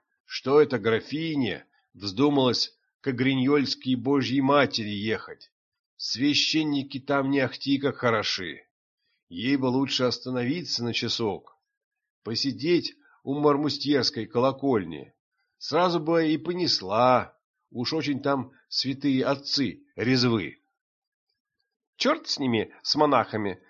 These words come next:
вмешалась третья крестьянка. «Взгляните на кавалера Монсоро. И горяч,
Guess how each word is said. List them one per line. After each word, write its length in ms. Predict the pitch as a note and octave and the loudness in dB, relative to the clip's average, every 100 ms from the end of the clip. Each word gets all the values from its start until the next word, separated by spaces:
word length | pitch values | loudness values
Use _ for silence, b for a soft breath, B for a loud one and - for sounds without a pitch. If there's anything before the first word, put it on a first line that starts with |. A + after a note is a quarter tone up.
| b | b
вмешалась 540 | A2+ B2+ C#3 C#3+ C3+ - | -8 -2 0 2 0 0
третья 420 | D3+ C3+ - G#2 | 2 2 0 -8
крестьянка. 920 | - B2+ - C3+ A#2 F#2+ - F#2+ - _ _ b | -4 -4 -4 0 0 0 -8 -12 -12 _ _ b
«Взгляните 720 | - A#2+ A#3+ F4 D#4+ C#3 G#2+ B B B | -4 -2 0 0 2 2 0 B B B
на 160 | C3+ | -2
кавалера 440 | E3 F3+ F#3 F3+ E3 | 4 8 8 8 6
Монсоро. 640 | F3 D3+ G3 C3+ E2+ C2+ _ _ _ _ | 4 2 4 6 4 0 _ _ _ _
И 100 | B2+ | -4
горяч, 720 | B2 A#2+ A2+ - - - - | 0 2 2 -4 -6 -8 -8